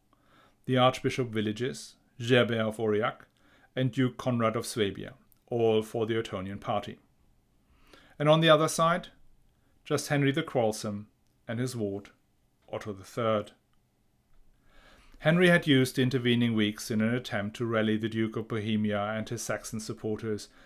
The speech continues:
but finally realized that this would not happen. All he achieved was letting Meissen fall into the hands of the Bohemians. On June twentieth,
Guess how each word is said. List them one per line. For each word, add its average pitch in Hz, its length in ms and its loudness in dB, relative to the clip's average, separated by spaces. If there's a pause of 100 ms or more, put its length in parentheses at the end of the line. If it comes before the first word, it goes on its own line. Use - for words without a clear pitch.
(240)
but 160 160 0
finally 120 360 4
realized 101 720 -2 (260)
that 110 160 -10
this 98 480 -2
would 107 160 -12
not 87 180 -8
happen. 104 460 -8 (800)
All 135 240 6
he 147 140 4
achieved 101 680 -2
was 113 140 -12
letting 117 280 -4
Meissen 113 480 0
fall 110 320 -4
into 110 200 -4
the 123 100 -4
hands 101 300 -6
of 104 100 -8
the 110 60 -6
Bohemians. 107 760 -6 (880)
On 135 160 -2
June 131 220 4
twentieth, 139 560 -2